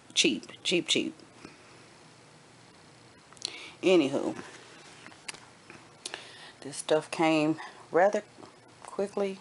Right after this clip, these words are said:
I should say. Normal delivery, couple days. Um, yeah, but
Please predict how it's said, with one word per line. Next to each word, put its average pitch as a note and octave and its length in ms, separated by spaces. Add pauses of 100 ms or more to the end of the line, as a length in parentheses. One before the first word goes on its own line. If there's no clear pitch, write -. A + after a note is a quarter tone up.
(120)
I - 60
should - 220
say. E3 240
Normal D#3 420
delivery, D3+ 640 (760)
couple - 260
days. D#3 480 (640)
Um, D#3 400 (1400)
yeah, F3 320 (240)
but D#3+ 480